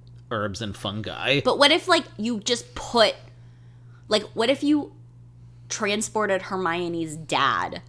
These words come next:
Speaker 2: to potions class?
Speaker 1: Right.
Speaker 2: And we're like, "Here's all the shit. Like, here's the book. All you have to do is put this stuff
Speaker 1: And,
Speaker 2: over
Speaker 1: like,
Speaker 2: a fire and, like,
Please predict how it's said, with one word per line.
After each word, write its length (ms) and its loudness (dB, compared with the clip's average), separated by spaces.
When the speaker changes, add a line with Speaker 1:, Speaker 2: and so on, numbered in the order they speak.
Speaker 2:
to 120 -2
potions 520 -2
class? 560 -4
Speaker 1:
Right. 400 -2
Speaker 2:
And 140 2
we're 100 4
like, 180 2
"Here's 320 -4
all 120 4
the 100 2
shit. 540 -2
Like, 160 -6
here's 380 4
the 80 -2
book. 480 -2
All 160 6
you 60 4
have 80 0
to 100 -2
do 120 -2
is 100 0
put 300 -6
this 120 0
stuff 320 0
Speaker 1:
And, 100 4
Speaker 2:
over 160 6
Speaker 1:
like, 80 6
Speaker 2:
a 40 2
fire 400 8
and, 140 4
like, 120 0